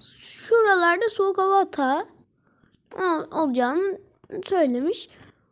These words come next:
Sıcak dalgayı da vermiş, evet.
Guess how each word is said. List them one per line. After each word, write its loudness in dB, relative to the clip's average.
Sıcak 0
dalgayı 2
da 2
vermiş, 2
evet. -20